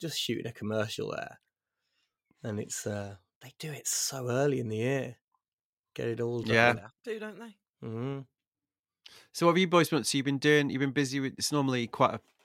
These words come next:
Speaker 2: busy, famous first word season for you, isn't it? That's
Speaker 1: Busiest, busiest we've ever had, I think, this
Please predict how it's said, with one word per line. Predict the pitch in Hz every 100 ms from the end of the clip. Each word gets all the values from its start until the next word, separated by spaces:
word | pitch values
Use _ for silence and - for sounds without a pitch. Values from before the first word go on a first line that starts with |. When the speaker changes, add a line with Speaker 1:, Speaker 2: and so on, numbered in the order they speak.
| _ _ _ -
Speaker 2:
busy, | 131 113
famous | 117 127 117 110 -
first | 117 107 -
word | 123 127
season | - 113 98 101
for | 90 95
you, | 95
isn't | 107 110
it? | 101
That's | 98
Speaker 1:
Busiest, | 123 113 107 - 117 -
busiest | 147 127 110 - 110 - _ _ _ _ - _ 123
we've | 113
ever | 110 110 110
had, | 175
I | 302
think, | - 113 -
this | 131 -